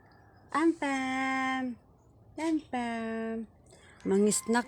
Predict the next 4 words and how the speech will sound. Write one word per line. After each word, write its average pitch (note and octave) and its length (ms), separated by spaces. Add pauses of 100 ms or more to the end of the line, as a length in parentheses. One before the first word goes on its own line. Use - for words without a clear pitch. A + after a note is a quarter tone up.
(120)
ta - 160
og G3+ 640 (1300)
Energin. A3 1160 (2750)
Mm, A3 640